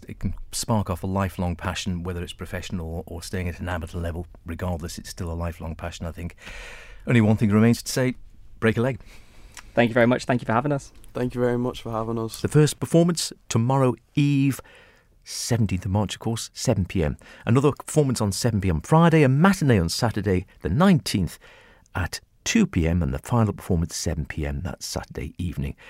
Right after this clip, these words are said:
Speaker 1: Again, tickets are available online, kensington arts dot I M, at the Villa Marina or Welcome Centre, or if you really forget,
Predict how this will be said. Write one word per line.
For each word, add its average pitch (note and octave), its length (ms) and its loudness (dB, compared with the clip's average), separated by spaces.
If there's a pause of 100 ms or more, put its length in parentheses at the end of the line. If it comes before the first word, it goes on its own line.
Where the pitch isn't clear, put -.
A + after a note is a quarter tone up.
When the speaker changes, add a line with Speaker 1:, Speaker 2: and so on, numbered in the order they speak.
(140)
Speaker 1:
Again, D#2 280 -6
tickets - 440 -2
are D3 280 2
available A2+ 560 2
online, A2+ 520 4
kensington A2+ 880 2
arts G2 360 -2
dot G#2 280 -4 (140)
I G#2 320 0
M, C3 220 4 (280)
at - 100 -10
the - 60 -8
Villa F2 180 -2
Marina A2 320 4
or F#2+ 100 2
Welcome A2+ 320 2
Centre, C3+ 400 2
or G3+ 220 6
if E3 100 2
you D#3+ 100 2
really C3 200 4
forget, B1+ 360 -6